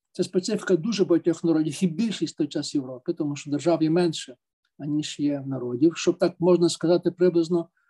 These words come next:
<clears throat> в світі є двісті націй і дві тисячі народів. Тобто на одну націю припадає десять народів. Мовно кажучи, не всі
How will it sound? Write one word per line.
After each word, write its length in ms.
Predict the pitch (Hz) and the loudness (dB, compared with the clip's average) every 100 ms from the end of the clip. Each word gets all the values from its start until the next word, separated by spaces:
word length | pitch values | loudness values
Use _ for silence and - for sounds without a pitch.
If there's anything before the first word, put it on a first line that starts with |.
| _ _ - | _ _ 2
<clears throat> 300 | 214 208 175 170 175 | 2 2 -2 -6 -10
в 120 | 185 | -14
світі 340 | - 190 190 175 | -8 -8 -4 0
є 160 | 170 143 147 185 _ | 0 0 -12 -20 _
двісті 460 | 160 147 190 - 175 | -18 -6 -6 -4 -2
націй 380 | 180 202 - 175 | -2 -2 -4 -6
і 160 | 185 | -6
дві 240 | 147 151 180 | -6 -2 0
тисячі 420 | 185 180 180 175 | 0 -2 -2 0
народів. 400 | 170 160 135 127 | 2 2 -2 -8
Тобто 200 | 139 156 | -8 -2
на 140 | 156 | -2
одну 480 | 151 147 160 190 185 | -2 -4 0 2 2
націю 400 | 165 190 214 185 | 0 -2 -2 -6
припадає 400 | 175 170 160 165 | -6 -6 -2 -2
десять 340 | 165 156 165 160 | -2 -4 -6 -6
народів. 260 | 151 131 _ _ _ _ _ _ _ | -8 -8 _ _ _ _ _ _ _
Мовно 240 | 165 165 | 2 2
кажучи, 380 | 165 175 165 170 | 4 4 4 2
не 80 | 165 | 2
всі 360 | 156 - 214 | 0 -2 -4